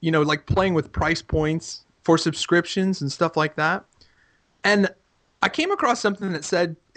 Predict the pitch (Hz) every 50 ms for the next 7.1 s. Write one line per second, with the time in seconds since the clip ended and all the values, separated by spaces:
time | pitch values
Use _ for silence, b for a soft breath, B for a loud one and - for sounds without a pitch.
0 | 175 170 - 196 185 175 165 156 151 - - - 214 208 214 214 214 220 220 214
1 | 208 202 180 - - 147 - - 180 180 196 214 208 208 - 202 175 170 165 -
2 | - 147 139 131 131 127 135 139 139 - _ _ _ - 147 151 151 147 - -
3 | 220 208 196 - 170 180 214 294 302 220 - - - 208 196 202 233 208 220 214
4 | 196 269 302 294 226 185 175 180 180 - 220 214 220 214 - - 214 220 240 240
5 | - 214 196 175 175 165 156 147 151 165 180 233 247 214 190 175 175 165 147 143
6 | 139 151 160 165 165 160 - - 202 180 170 165 151 143 139 - 151 143 143 147
7 | 143 143